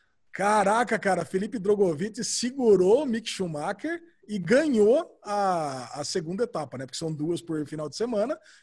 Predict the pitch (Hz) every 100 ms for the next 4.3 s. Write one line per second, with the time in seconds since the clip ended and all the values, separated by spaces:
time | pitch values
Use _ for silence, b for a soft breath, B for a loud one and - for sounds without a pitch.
0 | _ 302 - 240 262 294 277 226 214 220
1 | 269 269 285 202 277 _ - 165 262 269
2 | 262 233 - 208 95 _ _ _ _ _
3 | _ - 185 247 269 202 196 349 359 320
4 | 208 143